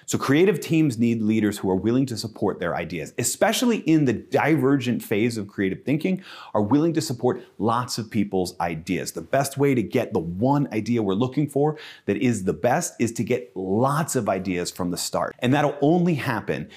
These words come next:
if that team has a leader who will support their ideas, not only to make sure everybody has a voice, every person's ideas have support, but that the ideas that the group decides are worth experimenting with actually get shared outside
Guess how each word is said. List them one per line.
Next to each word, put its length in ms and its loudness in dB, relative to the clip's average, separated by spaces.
if 220 -2
that 240 0
team 240 2
has 340 -2
a 60 2
leader 560 2
who 140 0
will 120 2
support 380 0
their 140 2
ideas, 420 0
not 440 0
only 360 4
to 100 0
make 160 0
sure 260 -2
everybody 540 2
has 260 -4
a 60 -4
voice, 540 0
every 220 0
person's 640 -2
ideas 380 -2
have 180 -4
support, 420 -4
but 100 -2
that 140 -2
the 120 2
ideas 440 0
that 100 -4
the 80 0
group 260 0
decides 600 -2
are 100 0
worth 340 0
experimenting 640 0
with 200 2
actually 420 0
get 560 -2
shared 500 0
outside 280 -2